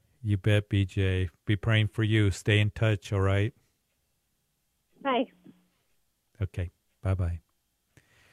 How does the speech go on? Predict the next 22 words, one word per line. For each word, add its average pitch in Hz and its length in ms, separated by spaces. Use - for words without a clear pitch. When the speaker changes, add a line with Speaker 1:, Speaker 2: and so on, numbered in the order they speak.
Speaker 1:
Three 117 220
oh 127 120
three, 120 360
six - 320
nine 113 240
oh, 110 100
three 107 260
thousand. 110 540
We 113 80
got 95 200
an 98 140
open 104 320
line. 107 300
Love 98 260
to 95 80
hear 101 220
from 98 280
you. 101 360
Take - 260
your 90 80
prayer 101 280
requests. 98 680